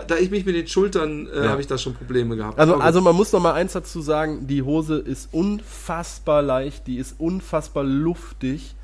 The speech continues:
Speaker 2: super angenehm zu tragen. Das Shirt, was wir beide haben, das wiegt ungefähr fünf Gramm gefühlt. <laughs> Ähm, wenn man das so zusammenknuddelt,
Speaker 1: Ja.
Speaker 2: ist das so groß wie eine Taschentuchpackung. Äh, da, also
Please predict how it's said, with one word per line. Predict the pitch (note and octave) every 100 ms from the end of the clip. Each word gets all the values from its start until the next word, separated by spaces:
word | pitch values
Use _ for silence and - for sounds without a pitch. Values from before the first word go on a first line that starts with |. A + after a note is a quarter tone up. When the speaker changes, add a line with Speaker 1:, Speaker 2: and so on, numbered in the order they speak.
| - -
Speaker 2:
super | A#2 B2 E3 A3 - F#3+
angenehm | D3 E3+ D3+ C#3+
zu | D3 C#3+
tragen. | - C#3+ C#3+ C#3
Das | C3
Shirt, | - - F#3 F#3 E3 - A#2+
was | B2 -
wir | B2
beide | A#2 A#2 A2
haben, | G#2+ B2+ - - -
das | B2+ A2
wiegt | D#3 F#3+ -
ungefähr | D3+ E3 D#3+ - D3 D3 - - - -
fünf | - F3 G3 -
Gramm | C3 B2+ E3 G3
gefühlt. | F#3+ G3+ G3 A#3 - - - -
<laughs> | D3+ - - - - -
Ähm, | C#3 C#3 C3
wenn |
man | D#3 D#3
das | C#3+
so | D#3
zusammenknuddelt, | - C3 C3+ - B2 - - F3+ F#3 F#3+ F#3+ F#3+ -
Speaker 1:
Ja. | C#3+
Speaker 2:
ist | C#3+
das | D#3+ D3 - - -
so | B2+ C#3
groß | B2+ E3 -
wie |
eine | D#3 D3+
Taschentuchpackung. | D#3+ D3+ F#3 - F#3 - F3+ - F#3 G3 - - - - - -
Äh, | C3+ C#3 C3+ A#2+ - - - - - - - -
da, | C3+
also | B2 - C3 B2+ B2+ A#2